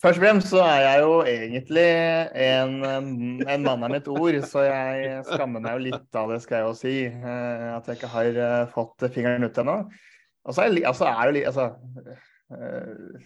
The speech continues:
det er jo litt deilig at jeg ikke, at jeg slipper å få Lampard på leggen, selvfølgelig, men, men, eh, altså, jeg, jeg kan, jeg kan gjerne gå nå i vår, eh, nå har jeg hatt en <laughs> hektisk periode, men jeg skal gå nå i vår, og så skal jeg få noe gjort.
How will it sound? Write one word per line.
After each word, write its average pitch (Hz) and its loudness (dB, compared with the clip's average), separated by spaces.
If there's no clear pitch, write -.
det 135 -16
er 131 -6
jo 127 -2
litt 120 -6
deilig 113 -4
at 120 -14
jeg 123 -2
ikke, 120 -2
at 123 -4
jeg 127 -10
slipper 123 -8
å - -8
få 127 0
Lampard 127 -2
på 131 2
leggen, 123 -2
selvfølgelig, 131 0
men, 151 0
men, 139 -4
eh, 139 -4
altså, 151 2
jeg, 165 4
jeg 160 0
kan, 175 0
jeg 160 -2
kan 175 -4
gjerne 135 -2
gå 123 -6
nå 123 -6
i 139 -8
vår, 147 0
eh, 127 -6
nå 131 -4
har 117 -6
jeg 120 -4
hatt 127 -2
en 131 -2
<laughs> - -2
hektisk - -2
periode, 151 4
men 151 -2
jeg 180 2
skal 180 0
gå 185 4
nå 190 4
i 190 6
vår, 208 2
og 202 -6
så 190 -14
skal 143 -6
jeg - -12
få 131 0
noe 127 -4
gjort. 196 -4